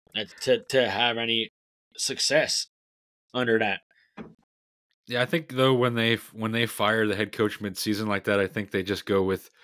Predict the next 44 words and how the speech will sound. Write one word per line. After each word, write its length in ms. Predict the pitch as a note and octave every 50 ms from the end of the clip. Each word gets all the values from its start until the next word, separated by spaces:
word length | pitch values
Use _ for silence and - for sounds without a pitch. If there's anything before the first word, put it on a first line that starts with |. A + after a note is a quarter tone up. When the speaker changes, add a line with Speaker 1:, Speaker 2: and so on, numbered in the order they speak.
| - - - - - _ -
Speaker 2:
whoever 280 | A2 G#2+ G2+ F#2+ G#2
has 420 | G2 G#2 G2+ G2+ G2+ G2 - - -
the 200 | C#2+ F2+ F#2+ F#2
most 240 | F#2+ G2 F#2 - F#2+
experience 520 | F2 - - - G2 F#2+ G2 F#2+ F2+ -
on 120 | F#2+ F2+
the 200 | E2+ F2 F2 E2+
coaching 340 | - - - G2 F#2 - F2
staff 320 | D#2+ - - F2 F2 - F#2
as 140 | E2+ D#2
their 300 | - F2+ F2 F2 F2 E2 - _ - - - - - _ _ -
guy, 240 | G#2 A2 G2+ F#2+ F#2+
because 420 | F2 F#2+ - A#2+ A2 G#2 G2 - - - - - - -
a 60 | G2+
lot 140 | G#2+ A#2+ C3+
of 60 | B2+
times 360 | - - A#2+ A2 A2 G#2 G2 -
you're 100 | A#2 A#2+
not 200 | A#2+ A2+ G#2+ -
gonna 160 | G#2+ G2+ G2
keep 240 | - - A2+ G#2+ -
that 160 | G#2+ F#2+ F#2
interim 320 | F#2+ F2+ - G#2 G2 F#2
head 180 | F#2 F#2+ F2 -
coach 320 | - - F#2+ F#2 - -
around 540 | F#2+ F2+ F2+ F#2 F#2 F2+ F2+ F2 E2 - - - _ _ _ _
after 240 | G2+ G2 F#2 - F#2
the 60 | F#2
Speaker 1:
Yeah. 200 | F2+ F2 - F#2
Speaker 2:
season's 200 | F2 F2 E2+ -
over, 280 | G#2 G2 G2 F2 F2+ E2+
so 180 | E2 - F#2
they're 120 | E2+ F#2+ F#2+
just 240 | E2+ G2 F2+ - -
trying 160 | - G2 F2+
to 100 | F2+ F2
coast 340 | E2+ - - G2+ F#2+ F2+ -
Speaker 1:
Unless 140 | C3 B2+ -
Speaker 2:
through. 160 | F#2 F#2 -
Speaker 1:
you're 80 | B2+ A#2+
Antonio 460 | A2 G#2 - C3+ C3+ B2+ B2 A#2+ A2
Pierce. 420 | - - C3+ B2 A2 G#2 - - - _ _ _ _
Speaker 2:
Right, 280 | - G#2+ G#2 G2 F#2+ -
yeah. 240 | A2 G#2+ G2+ G2